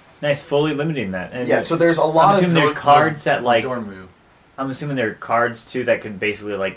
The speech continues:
Speaker 1: reverse time by, like, two turns or something like that.
Speaker 2: We have, th-, we haven't seen that yet, but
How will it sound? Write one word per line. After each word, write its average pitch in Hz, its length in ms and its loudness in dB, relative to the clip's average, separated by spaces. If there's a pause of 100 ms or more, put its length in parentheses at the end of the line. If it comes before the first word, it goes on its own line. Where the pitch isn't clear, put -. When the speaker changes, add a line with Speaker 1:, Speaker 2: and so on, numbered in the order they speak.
Speaker 1:
reverse 101 380 -6
time 104 380 -6
by, 92 100 -4
like, 87 160 -10
two 107 240 -10
turns 110 420 -10
or 123 60 -12
something 117 220 -12
like 127 100 -14
that. 139 100 -6
Speaker 2:
We 165 60 2
have, 175 380 0
th-, 170 160 -2
we 156 80 -2
haven't 185 180 0
seen 165 200 -2
that 127 200 0
yet, - 400 -2
but - 180 -6